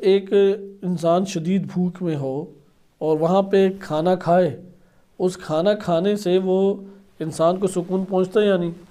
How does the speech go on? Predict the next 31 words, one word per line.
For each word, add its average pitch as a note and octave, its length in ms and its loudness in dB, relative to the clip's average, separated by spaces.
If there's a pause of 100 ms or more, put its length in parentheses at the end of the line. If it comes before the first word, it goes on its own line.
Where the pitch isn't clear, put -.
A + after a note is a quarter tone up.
मुश्किल D3+ 400 -4
भी F#3 140 0
दूर F3+ 240 0
होती D#3+ 320 -4
है, B2+ 200 -8 (760)
तो D3 120 -6
उसके F#3 340 -2
दिल G3 260 0
में G#3 140 -2
उसकी G3 300 -2 (100)
कदर G3 260 2
आती F#3+ 220 2
है A#3 160 4
या A3 140 4
नहीं A#3+ 180 -2
कि A#3 100 -2
जिसने G#3 300 -2
ये G#3 140 4
गज़ा F3 360 4
दी, F#3 160 -2 (1080)
जिसने C#3+ 300 -2
वजूद F3 360 2
दिया, D3+ 360 -2 (680)
उसका F#3+ 340 2 (100)
कौन D#4+ 220 4
सा D4 160 4
पहलू A3+ 640 0
सामने E3 400 0
आ C#3 160 -2
रहा A2+ 100 -10
है? - 160 -20